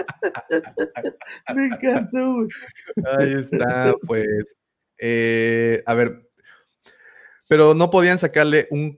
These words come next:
Speaker 2: clon a Boba Fett o a un clon normal. No, porque ya en teoría, eh, pues estaba, como dice Pepe, diluido, ¿no? O sea, ya estaba medio debilitado ahí, porque también incluso hay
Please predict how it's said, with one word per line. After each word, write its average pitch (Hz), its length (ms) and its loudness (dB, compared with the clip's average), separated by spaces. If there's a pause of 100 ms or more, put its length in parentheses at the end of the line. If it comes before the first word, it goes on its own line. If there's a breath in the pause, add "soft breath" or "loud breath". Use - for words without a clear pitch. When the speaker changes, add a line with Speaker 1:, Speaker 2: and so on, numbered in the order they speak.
Speaker 2:
clon 143 420 4
a 117 80 2
Boba 127 300 2
Fett 127 400 -4
o 113 80 -2
a 110 60 2
un 123 280 -6
clon 117 420 -2
normal. 113 400 -4
No, 202 140 -2
porque 220 300 -2
ya 190 160 2
en 233 200 0
teoría, 196 720 2
eh, 127 340 -2
pues 127 200 -8
estaba, 156 420 -2
como 123 240 -2
dice 151 260 -4
Pepe, 175 440 -4 (120)
diluido, 127 440 2
¿no? 151 140 -2
O 175 60 -2
sea, 151 140 -4
ya 147 140 2
estaba 170 380 0
medio 117 320 2
debilitado 110 720 2
ahí, 165 120 2
porque 147 240 -2
también 139 500 -2
incluso 131 920 0
hay 120 580 -4